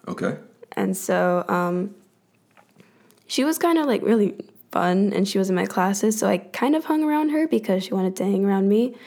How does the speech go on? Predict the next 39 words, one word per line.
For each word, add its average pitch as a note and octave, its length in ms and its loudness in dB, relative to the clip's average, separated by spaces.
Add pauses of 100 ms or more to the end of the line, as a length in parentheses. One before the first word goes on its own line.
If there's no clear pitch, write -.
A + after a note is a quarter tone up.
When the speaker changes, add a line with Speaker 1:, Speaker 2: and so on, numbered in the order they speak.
(280)
Speaker 2:
but, - 120 0
like, - 360 -2 (640)
not, F#3+ 320 2 (500)
only G#3+ 300 4
as F#3+ 160 0 (100)
sort F3 220 -2
of, - 80 -4
like, - 200 -4
not F#3 280 2
alone F#3+ 300 2
buddies. G3+ 440 2 (180)
Speaker 1:
Mm-hmm. G3+ 300 2 (120)
Speaker 2:
<laughs> - 100 -16
I G#3 60 2
know G3 180 2
I G#3 100 2
brought F#3+ 260 -2
that G3 120 2
up G3 160 2
before F#3 400 2
in, F3+ 180 0
like, F3+ 280 -2
the - 160 0
Speaker 1:
Yeah. - 40 0
Speaker 2:
last F#3+ 280 0
podcast G3+ 440 -4
or G#3 40 0
something. G3 500 0 (840)
But, F#3+ 320 0
um, F3 440 0 (320)
we G3 180 4
didn't G3 320 2
exchange F#3+ 520 -6
phone A#3 380 0
numbers, A#3+ 540 0
I A3 60 -2
don't G#3+ 260 -2
think. F#3+ 200 -6
Well, G#3+ 280 -4